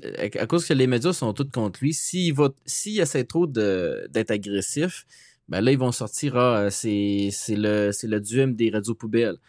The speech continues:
Euh, puis là, ils vont sortir, « Oui, oui, il est comme, il était comme ça, puis tout ce qu'il a dit, et cetera. » Puis s'il va dans le trop tranquille, ben, euh, ça ma-, tu sais, ça marchera pas non plus avec sa crowd. Ils vont dire, « OK, mais qu'est-ce qui se passe, euh, qu'est-ce qui se passe avec ? » Euh, en plus de, finalement, il re-, il re-, sera pas allé chercher les votes,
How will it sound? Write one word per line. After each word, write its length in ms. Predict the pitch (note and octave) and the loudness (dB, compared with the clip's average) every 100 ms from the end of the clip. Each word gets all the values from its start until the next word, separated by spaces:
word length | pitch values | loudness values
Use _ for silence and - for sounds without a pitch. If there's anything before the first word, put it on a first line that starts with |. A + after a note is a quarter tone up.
| _ _ _ - | _ _ _ -12
Euh, 180 | D#2+ F2+ | -10 -8
puis 120 | A#2 | 0
là, 40 | A2+ | 2
ils 40 | |
vont 140 | A2+ G#2+ | 2 0
sortir, « 440 | A#2 G#2 C3+ A#2 | -4 -6 -4 -2
Oui, 40 | A2+ | 0
oui, 160 | B2 A2 | 2 2
il 60 | G#2+ | 0
est 40 | |
comme, 220 | - A2+ | 2 0
il 40 | A2 | 0
était 180 | A#2 | 0
comme 200 | A2 A2 | 0 0
ça, 360 | G2 - A#2+ A#2 - | -2 -2 0 0 -2
puis 240 | A2 G#2 | -2 -2
tout 100 | - | -4
ce 80 | - | -4
qu'il 100 | A#2 | -2
a 40 | G#2+ | -2
dit, 340 | G#2 A#2 A#2 | -2 0 0
et 60 | G#2+ | 0
cetera. » 520 | A2 - G#2 D3 G3 - - _ _ _ - | -2 0 2 2 0 -6 -20 _ _ _ -4
Puis 340 | A#2 A#2 A2+ | 0 2 2
s'il 360 | G#2+ - - F#3+ | 0 -4 -4 0
va 100 | F#3 | 2
dans 140 | F3 | 4
le 80 | D#3 | 2
trop 160 | D#3+ E3+ | 2 0
tranquille, 600 | D#3 C#3+ C#3 F3+ G3 E3+ | 0 -2 2 4 4 2
ben, 360 | B2 B2 A#2 A2+ - - _ _ | 2 4 4 0 -6 -20 _ _
euh, 220 | A2 A2 G#2+ | 0 0 0
ça 180 | B2+ | 0
ma-, 160 | B2 A#2 | 0 0
tu 180 | - - | -2 -8
sais, 140 | - D#3+ | -4 -2
ça 140 | D3 | 0
marchera 260 | B2+ - C3+ | -2 -2 0
pas 120 | D#3 | 0
non 120 | D3+ | 0
plus 100 | C#3 | 0
avec 80 | D3+ | -2
sa 140 | - B2 | -2 0
crowd. 200 | C#3 F3 | 2 2
Ils 40 | |
vont 80 | C#3 | 0
dire, « 100 | B2 B2 | 0 0
OK, 20 | D#3 | 0
mais 120 | C3 | 0
qu'est-ce 200 | C#3 C3+ | -2 -4
qui 100 | - | -6
se 60 | - | -4
passe, 380 | C#3+ C#3 C3+ C3 | 0 0 0 -2
euh, 180 | A#2 G#2+ | -2 -2
qu'est-ce 200 | B2+ - | -4 -6
qui 120 | - | -8
se 60 | - | -2
passe 240 | B2+ A#2+ | -2 0
avec ? » 340 | A2+ A2+ D3 - _ _ _ _ - | 0 0 -2 -4 _ _ _ _ -6
Euh, 160 | G#2 G2 | -4 0
en 140 | B2 | 0
plus 240 | A#2 F3 C#3+ | 2 2 2
de, 100 | B2+ | 0
finalement, 300 | - B2+ D#3+ | -2 0 2
il 100 | D3+ | 2
re-, 220 | A#2+ A#2+ | 2 0
il 160 | A#2+ A2+ | 0 0
re-, 100 | A#2 | -2
sera 220 | - B2 | 0 0
pas 120 | - | 0
allé 120 | D3 | 0
chercher 300 | - A2+ - | -2 -4 -2
les 180 | C3+ A#2 | 0 0
votes, 400 | G#2 A#2+ C#3 C#3 | 2 2 2 0